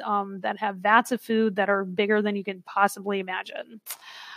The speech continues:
Uh, and we do that because, as Napoleon said, "An army travels on its stomach." And I assure you, if that stomach has foodborne illness, the army's not going very far.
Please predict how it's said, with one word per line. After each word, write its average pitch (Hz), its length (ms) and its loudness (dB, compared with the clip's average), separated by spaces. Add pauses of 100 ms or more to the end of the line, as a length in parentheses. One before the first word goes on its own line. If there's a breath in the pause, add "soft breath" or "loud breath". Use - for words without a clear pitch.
(140 loud breath)
Uh, 247 180 10
and 254 140 6
we 262 120 8
do 359 160 12
that 226 260 8
because, 247 300 8
as 233 180 6
Napoleon 220 500 2
said, 214 440 8
"An 240 100 2
army 214 240 4
travels 208 420 6
on 202 140 2
its 202 160 -6
stomach." 202 460 4
And 220 160 -2
I 214 40 4
assure 269 320 2
you, 247 200 6
if 226 100 4
that 226 220 6
stomach 240 320 4
has 214 240 4
foodborne 208 420 2
illness, 214 460 4
the 208 100 -4
army's 208 280 -2
not 214 240 0
going 220 360 6
very 185 240 -2
far. - 460 -6